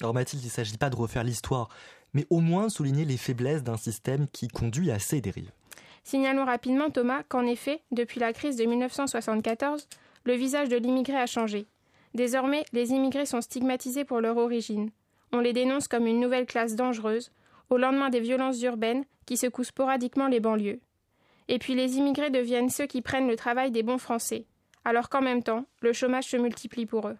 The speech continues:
Speaker 1: Les immigrés sont donc des boucs émissaires faciles en temps de crise.
Speaker 2: C'est ça, on n'a pas le temps de réfléchir, alors on accuse. Or, c'est avec cette image des immigrés, créée et répandue dans la société française, que la deuxième génération d'immigrés, nés en France,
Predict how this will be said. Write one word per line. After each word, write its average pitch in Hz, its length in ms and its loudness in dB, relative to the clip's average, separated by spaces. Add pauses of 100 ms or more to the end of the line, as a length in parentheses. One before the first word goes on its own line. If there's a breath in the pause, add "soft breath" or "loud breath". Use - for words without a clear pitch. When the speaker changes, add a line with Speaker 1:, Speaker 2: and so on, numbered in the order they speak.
(120)
Speaker 1:
Les 101 180 -4
immigrés 107 260 2
sont 107 160 -2
donc 113 280 0
des 104 180 -2
boucs 107 320 -2
émissaires 113 340 0
faciles 175 300 -4
en 98 80 -2
temps 123 140 -2
de 135 40 2
crise. - 280 -10 (140)
Speaker 2:
C'est 269 180 -4
ça, 214 320 -2
on 240 80 0
n'a 240 120 2
pas 254 120 0
le 247 60 -2
temps 262 120 0
de 262 60 0
réfléchir, 226 680 -2
alors 233 240 2
on 226 120 2
accuse. 208 440 -4 (760 soft breath)
Or, 277 240 2
c'est 254 220 0
avec 247 220 0
cette 254 240 -4
image 269 220 0
des 233 220 0
immigrés, 247 440 0 (240)
créée 277 220 0
et 277 40 0
répandue 269 380 2
dans 262 100 2
la 220 120 2
société 269 440 -2
française, 226 520 -2 (380 soft breath)
que - 80 2
la 233 120 4
deuxième 269 340 2
génération 247 560 2
d'immigrés, 240 580 2 (300 soft breath)
nés 262 160 4
en 254 80 2
France, 247 400 -2